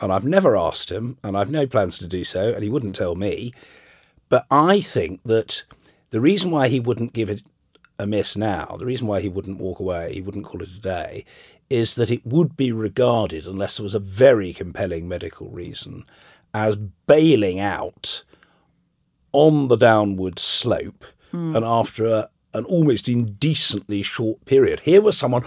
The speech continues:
Speaker 1: ravenous
Speaker 2: Yeah.
Speaker 1: for power. You know, in fact, he literally lost weight in order to become Prime Minister, not, I think, through stress, but because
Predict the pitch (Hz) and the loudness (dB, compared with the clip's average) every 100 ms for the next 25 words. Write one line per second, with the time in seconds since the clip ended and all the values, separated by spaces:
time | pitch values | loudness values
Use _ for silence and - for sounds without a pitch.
0 | - 156 190 247 277 185 120 139 - - | 4 8 10 8 6 4 4 2 2 4
1 | - - 170 165 151 120 - 139 101 67 | 2 0 -2 2 4 4 4 4 4 0
2 | - _ _ _ _ _ - 135 135 131 | -10 _ _ _ _ _ 4 6 8 8
3 | 156 160 190 208 170 165 156 135 - _ | 6 4 2 2 2 4 4 2 -6 _
4 | _ _ _ 110 151 247 - 120 82 78 | _ _ _ 4 6 6 2 0 2 2
5 | 117 123 _ _ _ _ _ _ - 135 | 0 -2 _ _ _ _ _ _ 4 6
6 | 180 - 104 110 196 143 - - - 113 | 6 4 0 4 4 4 -2 -6 2 6
7 | 123 127 123 113 - 117 113 120 - - | 8 8 8 4 4 6 6 4 0 -4
8 | 120 143 127 107 117 123 - 110 156 165 | 2 6 6 6 6 6 4 4 6 6
9 | 139 123 - 101 - 156 123 - - - | 4 0 -2 -2 4 4 4 0 -4 -6
10 | 104 110 | 0 0